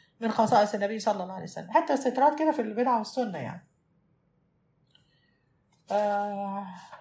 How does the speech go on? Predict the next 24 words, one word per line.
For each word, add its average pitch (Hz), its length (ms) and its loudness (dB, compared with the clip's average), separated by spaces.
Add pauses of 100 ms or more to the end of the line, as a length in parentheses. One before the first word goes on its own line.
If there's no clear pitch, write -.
(280)
طيب، 294 260 0
كل 392 300 6
ده 294 140 6
إثبات 269 320 6
لعذاب 254 340 6
القبر. 320 400 2 (420)
وطبعًا 302 280 10
الإمام 233 260 -2
اللالكائي 233 520 2
والإمام 226 220 -2
البربهاري 233 680 2
وشيخ 240 120 -2
الإسلام 233 300 -2
تيمية 254 480 2
وابن 233 200 2
ع-، 233 120 0 (200)
ابن 226 140 -6
أبي 226 160 6
العز 233 280 4
الحنفي 254 520 4 (340)
وكل 370 640 8
علماء 269 520 8
السلف 247 840 4 (220)
قاطبة 294 840 8